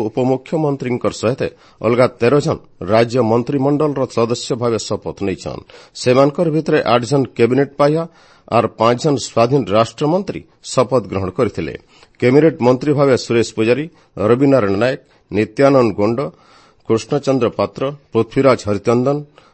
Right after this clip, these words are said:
ଡକ୍ଟର ମୁକେଶ ମହାଲିଂ, ବିଭୂତିଭୂଷଣ ଜେନା ଆଉ ଡକ୍ଟର କୃଷ୍ଣଚନ୍ଦ୍ର ମହାପାତ୍ର ରହିଛନ୍। ସ୍ୱାଧୀନ ରାଷ୍ଟ୍ରମନ୍ତ୍ରୀମାନଙ୍କର ଭିତରେ ଗଣେଶ ରାମ ସିଂ ଖୁଣ୍ଟିଆ, ସୂର୍ଯ୍ୟବଂଶୀ ସୁରଜ, ପ୍ରଦୀପ୍ତ ବଲ ସାମନ୍ତ, ଗୋକୁଳାନନ୍ଦ ମଲ୍ଲିକ ଆଉ ସମ୍ପତ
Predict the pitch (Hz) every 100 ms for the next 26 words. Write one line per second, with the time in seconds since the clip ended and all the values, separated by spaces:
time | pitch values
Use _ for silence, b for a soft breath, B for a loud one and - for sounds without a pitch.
0 | - 95 120 131 104 110 113 123 - 92
1 | 117 131 151 143 _ _ 95 120 127 131
2 | 135 123 117 92 110 135 143 b b b
3 | 110 107 90 120 - 127 - 113 - 160
4 | 147 131 127 110 113 113 98 - 90 90
5 | 92 - 69 - b b - 120 127 156
6 | 107 120 117 - 175 170 165 151 143 135
7 | 120 95 123 - 87 b b b 92 120
8 | 147 143 139 120 120 107 90 110 104 131
9 | 139 147 - - 110 113 127 123 - 101
10 | 101 123 135 - b b - 110 127 107
11 | - 113 110 92 95 107 113 139 143 b
12 | b _ 101 104 131 120 110 98 107 127
13 | 139 - b b - 110 - 135 135 135
14 | -